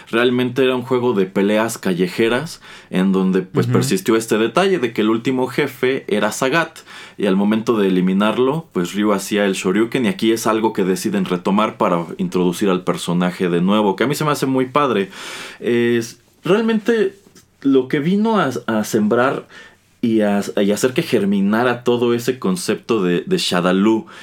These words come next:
Speaker 1: que todos estos años después no podemos sacudirnos, eh, es la película, son precisamente las películas, porque
Speaker 2: Ujú.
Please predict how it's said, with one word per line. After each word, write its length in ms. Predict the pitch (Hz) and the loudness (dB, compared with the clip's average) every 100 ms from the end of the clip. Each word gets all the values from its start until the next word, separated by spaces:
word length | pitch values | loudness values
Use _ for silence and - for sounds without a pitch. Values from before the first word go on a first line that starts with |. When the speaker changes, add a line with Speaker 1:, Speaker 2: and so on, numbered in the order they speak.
| - | -6
Speaker 1:
que 80 | - | -4
todos 460 | 185 - 190 226 - | 0 2 2 2 2
estos 340 | 190 190 180 | 2 0 0
años 240 | 165 170 131 | 0 2 0
después 420 | 107 - 127 131 | -2 0 0 2
no 160 | 131 | -2
podemos 380 | 131 131 135 135 | 0 0 0 -2
sacudirnos, 880 | 127 123 95 92 104 98 113 165 - - - - - - _ - | -6 -2 0 2 2 0 -2 -6 -14 -20 -18 -18 -18 -20 _ -2
eh, 540 | 110 110 110 113 - - | 0 2 2 0 -4 -2
es 180 | 165 165 | 0 2
la 160 | 175 170 | 2 2
película, 800 | 147 156 - 151 131 117 110 - | 0 0 0 2 2 2 2 0
son 180 | 117 151 | 0 0
precisamente 420 | 160 165 156 - | 0 0 0 2
las 160 | 135 123 | 0 0
películas, 680 | - 143 190 156 131 117 - | -2 0 0 0 0 0 -2
porque 640 | 127 127 127 139 135 131 131 | -4 -4 -2 0 2 0 0
Speaker 2:
Ujú. 360 | 127 131 131 | 0 0 -4